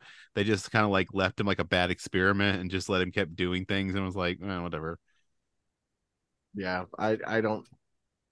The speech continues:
Speaker 2: I don't see how he could be brought back in. I, you know, I guess, like, I don't,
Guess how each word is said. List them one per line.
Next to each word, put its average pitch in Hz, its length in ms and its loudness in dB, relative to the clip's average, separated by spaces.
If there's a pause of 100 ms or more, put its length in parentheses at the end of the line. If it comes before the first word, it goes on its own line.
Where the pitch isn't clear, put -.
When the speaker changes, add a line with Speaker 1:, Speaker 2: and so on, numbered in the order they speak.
(540)
Speaker 2:
I 135 160 8
don't 143 240 6
see 143 320 2
how 127 240 8
he 135 80 8
could 107 180 -4
be 101 100 -2
brought 92 300 -2
back 92 240 -6
in. 87 240 -4 (200)
I, 107 120 -2
you 107 180 0
know, 101 80 4
I 98 100 2
guess, 104 380 2
like, 107 180 2
I 104 140 6
don't, 107 220 2